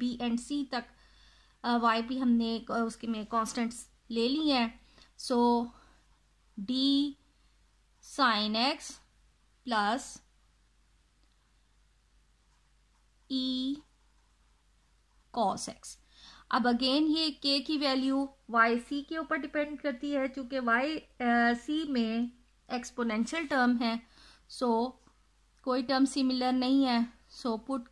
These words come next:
k is equal zero। Then वाई पी is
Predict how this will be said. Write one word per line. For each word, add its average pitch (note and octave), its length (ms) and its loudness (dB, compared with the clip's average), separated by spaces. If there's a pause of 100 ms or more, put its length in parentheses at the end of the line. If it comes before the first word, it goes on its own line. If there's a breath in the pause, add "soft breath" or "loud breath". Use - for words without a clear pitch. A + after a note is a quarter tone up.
k B3 120 -2 (260)
is A#3 180 -4 (120)
equal B3 320 -8 (440)
zero। G#3 300 -4 (760 soft breath)
Then A#3 240 2
वाई B3+ 280 8
पी A3+ 440 -4
is G#3 100 -10